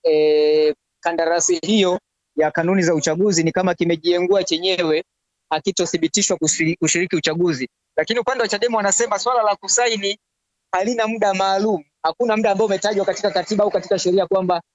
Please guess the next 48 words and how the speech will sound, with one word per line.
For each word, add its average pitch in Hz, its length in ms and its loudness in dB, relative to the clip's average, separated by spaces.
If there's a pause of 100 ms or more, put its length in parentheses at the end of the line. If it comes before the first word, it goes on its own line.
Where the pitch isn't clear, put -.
(180)
ni 339 80 2
lazima 190 300 0
usaini 196 320 0
kwa 175 160 -2 (120)
kipindi 185 340 0
fulani, 175 300 0
ili 175 160 2
mradi 196 340 2
tu 202 120 0
uchaguzi 196 360 0
haujafika 175 640 0 (360)
ndio 185 120 4
unatakiwa 196 360 0
usaini. 175 260 0
Kwa 190 100 2
hiyo 226 60 0
chadema 247 240 2
wao 269 80 2
wanasema 214 360 0
kwamba 190 340 0 (260)
kusaini 233 500 0
inaweza 214 260 2
ikawa 214 200 0
kwa 190 100 0
wakati 190 320 0
wowote 190 220 2
kabla 180 300 -2
ya - 20 2
uchaguzi, 160 580 -2 (300)
si - 220 -2
kwamba 202 280 0
wanatakiwa 170 400 0
wasaini 180 360 -2
kwa 156 140 0
sasa. 156 300 -2
Kwa 180 140 0
hivyo, 214 300 0 (320)
kusema 208 280 0
kweli 226 260 0
bado, 202 500 0 (100)
eh, 185 200 2
ni 180 60 -6
mjadala, 202 600 0
ni 185 80 -14
mjadala 196 340 2
ambao 190 180 0
ni 175 100 -4
mzito, 220 440 0